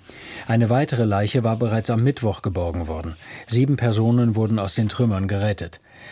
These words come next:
Ein Stockwerk des Hotels war am Dienstagabend aus noch ungeklärter Ursache eingestürzt. Die Staatsanwaltschaft Trier ermittelt. Weitspringerin Malaika Mihambo hat bei den Olympischen Spielen in Paris die Silbermedaille gewonnen.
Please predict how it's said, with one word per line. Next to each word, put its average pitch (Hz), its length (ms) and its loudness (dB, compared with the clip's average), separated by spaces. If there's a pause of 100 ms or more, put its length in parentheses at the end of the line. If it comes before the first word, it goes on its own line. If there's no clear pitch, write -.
Ein 104 220 0
Stockwerk 123 500 0
des - 220 -2
Hotels 110 500 0
war 101 140 0
am 98 140 -2
Dienstagabend 110 1200 -2
aus 92 180 -4
noch 95 160 -6
ungeklärter 107 680 0
Ursache 113 520 0 (140)
eingestürzt. 107 840 -2 (460)
Die 76 180 -6
Staatsanwaltschaft 101 920 -2 (100)
Trier 98 380 -2 (200)
ermittelt. 92 540 -6 (2750)
Weitspringerin 151 880 2
Malaika 127 540 2
Mihambo 120 580 2
hat 95 160 -2
bei 101 140 2
den 98 180 0
Olympischen 117 540 0
Spielen 123 380 0
in 104 160 -2
Paris 101 560 -2
die 127 180 2
Silbermedaille 85 840 -2
gewonnen. 80 420 -4